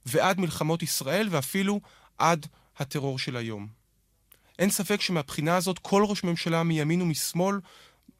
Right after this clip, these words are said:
בעצם ממלא תפקיד של היסטוריון, של היסטוריוגרף, שרושם את ההיסטוריה של השואה, וכאן היא תמיד חלק מההיסטוריה היהודית של הרדיפות.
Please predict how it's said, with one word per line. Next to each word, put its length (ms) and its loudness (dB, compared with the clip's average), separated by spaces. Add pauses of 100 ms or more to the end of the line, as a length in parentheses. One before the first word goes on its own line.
(160)
בעצם 560 0 (280)
ממלא 300 4
תפקיד 440 -4
של 160 -2
היסטוריון, 600 2
של 160 -4
היסטוריוגרף, 800 -2 (260)
שרושם 680 -2
את 100 -4
ההיסטוריה 440 -2
של 160 -8
השואה, 380 -2 (380)
וכאן 360 2
היא 180 -2
תמיד 340 0
חלק 360 -2
מההיסטוריה 500 -4
היהודית 480 -4
של 220 -4
הרדיפות. 540 -8